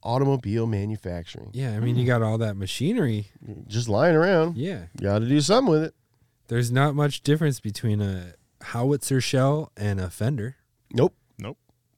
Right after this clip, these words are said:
Speaker 1: Just different glue. <laughs>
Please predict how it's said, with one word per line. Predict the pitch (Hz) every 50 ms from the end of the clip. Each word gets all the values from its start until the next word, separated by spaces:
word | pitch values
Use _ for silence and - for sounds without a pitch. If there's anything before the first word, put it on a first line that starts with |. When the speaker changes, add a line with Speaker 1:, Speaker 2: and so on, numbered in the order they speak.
| _ _
Speaker 1:
Just | - 98 95 - _ _ _
different | - 95 82 - - - 120 123 - - _ _ _ _ _ _ _ _ _ _ _ _ _ _ _ _ _ _ _ -
glue. | 107 143 190 214 254 294 247 117 - _ _ _
<laughs> | 151